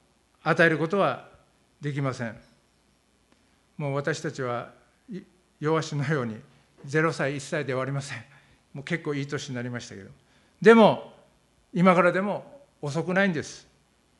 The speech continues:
神様に近づいて、神様と格闘して、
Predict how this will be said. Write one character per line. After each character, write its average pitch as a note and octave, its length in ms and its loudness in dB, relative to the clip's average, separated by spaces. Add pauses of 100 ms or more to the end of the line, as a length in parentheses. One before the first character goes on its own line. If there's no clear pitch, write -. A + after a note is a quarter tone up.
(840)
神 F3 200 0
様 D3+ 240 0
に D3 240 -8 (240)
近 - 220 -2
づ D#3 140 0
い D#3 60 -2
て、 A#2 260 -10 (1700)
神 F3 200 2
様 D3 240 0
と C#3 120 -4
格 - 280 -8
闘 F3+ 220 0
し - 100 -12
て、 - 140 -16